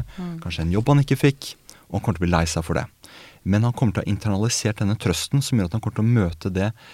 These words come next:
Speaker 2: med en viss sånn godfølelse for seg selv.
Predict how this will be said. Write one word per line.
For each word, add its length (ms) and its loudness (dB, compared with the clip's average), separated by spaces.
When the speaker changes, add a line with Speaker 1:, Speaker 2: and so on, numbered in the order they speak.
Speaker 2:
med 220 0
en 80 2
viss 160 -2
sånn 180 0
godfølelse 560 0
for 140 -2
seg 160 0
selv. 180 0